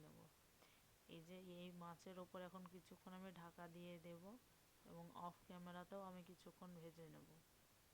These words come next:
এই যে এখন কিছুক্ষণ ঢাকা দেওয়ার পর আমি এইবার আমার তলাতে লেগে লেগে যাচ্ছে, মানে আমার খুব ভালো মতো ভাজা হয়ে গেছে। এখন এর মধ্যে দিয়ে দেব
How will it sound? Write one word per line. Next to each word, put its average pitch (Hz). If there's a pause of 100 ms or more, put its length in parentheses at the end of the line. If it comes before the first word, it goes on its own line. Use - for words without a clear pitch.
(180)
এই 170 (120)
যে 185 (1000)
এখন 180 (100)
কিছুক্ষণ 180
ঢাকা 170 (100)
দেওয়ার 175 (100)
পর 185 (1300)
আমি 180 (540)
এইবার 175
আমার 185
তলাতে 175
লেগে 180
লেগে 180
যাচ্ছে, 170 (1300)
মানে 165
আমার 180
খুব 185 (120)
ভালো 170
মতো 175 (140)
ভাজা 170
হয়ে 170
গেছে। 156 (100)
এখন 175
এর 175
মধ্যে 175 (120)
দিয়ে 175
দেব 175